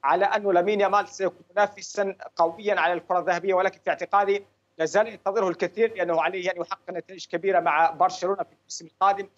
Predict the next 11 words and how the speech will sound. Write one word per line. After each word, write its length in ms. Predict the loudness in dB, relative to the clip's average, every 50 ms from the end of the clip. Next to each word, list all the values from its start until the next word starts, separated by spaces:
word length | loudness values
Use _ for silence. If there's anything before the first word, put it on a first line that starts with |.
| _ _ _ _
وحتى 320 | -4 -2 -2 -2 -2 -4 -4 -2
مع 120 | -2 -2
منتخب 400 | -2 -2 -2 -2 -2 -2 -2 -2
إسبانيا. 500 | -4 -4 -4 -2 0 2 0 0 0 -4 _ _ _ _ _
ولكن 360 | 0 0 0 0 0 -4 -8 -8
نحن 200 | -8 -8 -8 -8
نشاهد 440 | -10 -10 -8 -4 0 0 0 0 0 -4 _ -4
ميلاد 340 | -2 2 4 4 2 2 0 -4 -8
نجم 260 | -10 -10 -10 -10 -14 -18 -10 -8
كبير 220 | -6 -4 -4 -4
جدا، 340 | -4 -8 -4 -2 -2 -2